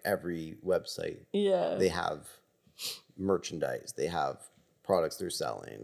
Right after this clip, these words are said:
Speaker 1: Like,
Speaker 2: And you even have the option to store your credit card information.
Speaker 1: Mm-hmm.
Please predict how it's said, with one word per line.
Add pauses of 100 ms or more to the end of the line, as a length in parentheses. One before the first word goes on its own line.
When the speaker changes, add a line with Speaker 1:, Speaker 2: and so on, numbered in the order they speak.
Speaker 1:
Like,
Speaker 2:
And
you
even
have
the
option
to
store
your
credit
card
information.
Speaker 1:
Mm-hmm.